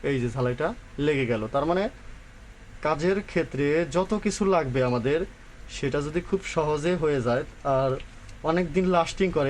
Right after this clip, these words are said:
আমরা সবাই চাই একটা হট ইয়ার গান যখন কিনবো, সেটা যাতে লং টাইম ব্যবহার করা যায়, অনেক দিন যায়।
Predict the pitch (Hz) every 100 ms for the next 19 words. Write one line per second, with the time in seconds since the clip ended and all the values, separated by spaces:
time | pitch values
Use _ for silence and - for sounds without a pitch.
0 | 147 156 165 180 180 202 175 147 143 156
1 | 135 160 170 - 160 156 143 151 131 135
2 | 131 127 120 139 - - - - - 160
3 | 180 180 175 160 156 160 175 165 147 147
4 | 131 135 123 127 127 139 151 139 143 120
5 | 110